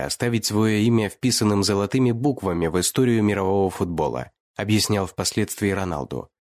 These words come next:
Но фактос были таковы, что в две тысячи двадцать первом году Месси записал себе в актив одно из величайших своих карьерных достижений. Оно было добыто не в Барсе, где последний его сезон выдался непримечательным,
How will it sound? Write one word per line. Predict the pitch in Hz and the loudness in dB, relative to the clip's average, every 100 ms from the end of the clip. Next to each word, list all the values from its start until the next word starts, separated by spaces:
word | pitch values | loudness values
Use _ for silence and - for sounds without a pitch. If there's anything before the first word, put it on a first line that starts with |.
| _ _ | _ _
Но | 139 156 | 2 2
фактос | - 175 - 151 - - | 0 -2 0 -2 -2 -8
были | - 185 123 | -2 2 2
таковы, | 113 101 98 85 | 0 -2 0 0
что | - 85 | -2 -6
в | 87 | -4
две | 92 107 | -2 0
тысячи | 143 - 120 | 0 0 -2
двадцать | 117 127 123 104 - | 0 0 -2 -6 -4
первом | 120 104 98 92 | 0 0 0 0
году | 95 135 | 0 2
Месси | 104 113 113 101 | 4 2 2 0
записал | 95 - 104 120 117 | 0 0 0 0 -2
себе | - 101 101 | -2 0 0
в | |
актив | 92 - 151 135 - - | -2 -2 -2 -2 -8 -8
одно | 98 101 156 | -4 0 2
из | 131 | 2
величайших | 135 131 127 156 135 127 | 2 0 0 0 0 0
своих | - 117 131 120 | 0 0 0 -2
карьерных | - 113 113 110 107 101 | -2 0 0 0 0 0
достижений. | 104 - 101 85 57 50 - _ _ _ _ | -2 0 -2 -2 -4 -8 -12 _ _ _ _
Оно | - 120 151 | -2 0 2
было | 170 160 | 2 2
добыто | 139 143 160 120 | 2 0 0 0
не | 107 107 | 2 0
в | 98 | 0
Барсе, | 101 127 110 - 67 - _ - | -2 -2 -2 -4 -4 -6 _ -6
где | 107 117 | -2 0
последний | 131 123 156 131 113 | 0 0 2 2 2
его | 110 123 | 2 2
сезон | 117 107 131 117 | 0 0 2 2
выдался | 117 123 107 - | 2 2 2 0
непримечательным, | 104 101 107 110 110 107 - 69 69 64 | 0 2 2 2 2 -2 -2 -4 -4 -6